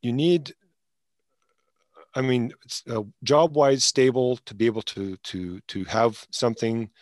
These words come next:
nine to five or, or whatever, something stable, something stable, something that you're paying in retirement, something." I mean, there's a lot of people that you know, and I know, uh, that are, that are writers or, or, or, or stuff like that, and they're unemployed. Like, there's,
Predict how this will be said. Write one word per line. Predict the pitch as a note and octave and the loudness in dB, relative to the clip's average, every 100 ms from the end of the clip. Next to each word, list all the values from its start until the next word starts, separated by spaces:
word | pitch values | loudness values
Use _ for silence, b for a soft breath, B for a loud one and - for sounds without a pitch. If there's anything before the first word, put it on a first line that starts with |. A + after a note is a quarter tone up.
| b b - | b b -2
nine | A2+ | -2
to | A2 | -2
five | - G#2 G#2 G2+ | 0 0 0 -2
or, | F#2 F2 | -6 -10
or | G2 | -12
whatever, | F#2 G2+ A2+ G#2+ | -4 0 2 2
something | - D#3 A3 G3 | -2 -2 -2 0
stable, | - - G2+ F2 - - | 0 2 -2 -2 -10 -8
something | B2+ C3+ E3 | -6 -4 -6
stable, | - - D3 C#3 C#3 | -4 0 0 2 2
something | C3+ B2 B2+ C3 | 2 -2 -2 -6
that | |
you're | B2+ | -6
paying | - C3 B2 | -6 -6 -4
in | A#2+ | -4
retirement, | B2 A#2+ A2 A2 A2 A2 | -4 -2 0 0 0 -4
something." | A2 A2 B B B B B | -6 -8 B B B B B
I | B2 | -4
mean, | C3+ C3 C3+ | 0 0 0
there's | B2+ B2 | 0 2
a | |
lot | C3+ F3 | 2 2
of | |
people | E3+ D3 C#3 A#2+ | 0 -2 -2 -2
that | A2+ | -2
you | B2+ F#3 | 0 0
know, | G#2+ F#2+ D3 B2+ | 2 0 0 -2
and | A2 | -2
I | A#2+ D3 | -2 -2
know, | G2 F#2 B2+ - A#2+ | -2 -4 -6 -12 -16
uh, | A2+ A#2 - _ | -14 -14 -18 _
that | G#2+ A#2 | -4 -2
are, | A2 A2 G#2+ G#2 - - - | 0 0 0 -2 -8 -20 -8
that | B2 | -4
are | G#2+ G2 | -2 -2
writers | G2 A2+ A#2 A#2 A#2+ G#2 | 0 0 0 -2 -2 -4
or, | G2 | -8
or, | F#2+ F#2+ F#2 - | -10 -12 -14 -14
or, | F2+ F2 F#2 | -18 -18 -14
or | |
stuff | - A#2+ A#2+ | -4 -2 -2
like | G#2 | -2
that, | A#2 A2+ A2+ b b b b - | -2 -2 -4 b b b b -8
and | A#2+ A#2+ | -6 -2
they're | A#2+ A#2 | 0 0
unemployed. | C#3 D3 F3+ B3 - - | 0 0 -2 -4 -4 -10
Like, | G2+ G2+ _ | -8 -8 _
there's, | A#2 A2 | -6 -6